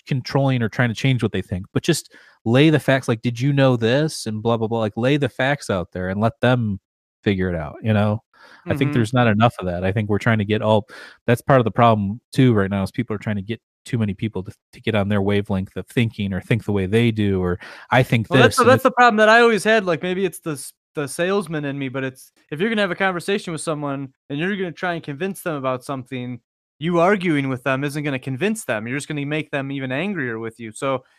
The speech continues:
Speaker 2: you gotta talk to 'em, you gotta, you gotta tickle their ass with a feather a little bit, you know what I'm saying? You gotta, you gotta get 'em going or,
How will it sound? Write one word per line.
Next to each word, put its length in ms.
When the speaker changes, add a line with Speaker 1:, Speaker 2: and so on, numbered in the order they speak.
Speaker 2:
you 100
gotta 260
talk 360
to 100
'em, 80
you 100
gotta, 300
you 100
gotta 200
tickle 280
their 160
ass 220
with 100
a 60
feather 340
a 60
little 200
bit, 160
you 80
know 60
what 80
I'm 80
saying? 220
You 100
gotta, 220
you 140
gotta 200
get 160
'em 120
going 320
or, 80